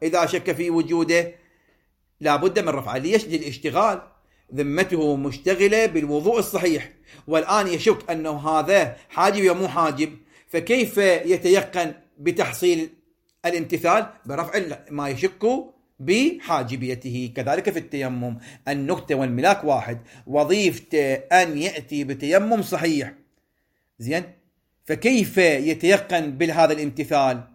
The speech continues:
من خلال رفع ما يشك بحاجبيته، وإلا إذا ما رفع ما يشك بحاجبيته لا يحصل له اليقين بالامتثال، والاشتغال اليقيني يستدعي فراغ الذمة يقيناً. إذا شك، مسألة ثلاثمية وتسعة وثمانين، المسألة الأخيرة،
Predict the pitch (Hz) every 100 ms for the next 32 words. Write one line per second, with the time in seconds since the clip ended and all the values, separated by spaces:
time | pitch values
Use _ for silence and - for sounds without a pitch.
0 | _ _ _ _ - 143 143 135 156 175
1 | 139 143 165 139 131 131 127 170 170 220
2 | - 135 113 113 117 113 117 110 113 113
3 | 117 - 147 170 175 175 170 170 160 147
4 | 170 226 208 170 - 131 127 127 123 117
5 | 123 120 123 113 117 120 117 143 190 -
6 | _ 120 147 156 127 160 117 - 120 135
7 | 151 127 127 - 208 180 120 120 131 117
8 | 123 120 117 117 - - 170 156 127 143
9 | 131 131 123 127 143 120 113 131 120 170
10 | 160 123 117 127 147 147 120 110 147 202
11 | 226 139 135 113 110 113 113 110 113 117
12 | - - - 139 135 120 113 117 - 135
13 | 135 170 139 135 123 120 131 120 113 120
14 | 123 120 123 165 127 120 123 117 113 120
15 | 117 190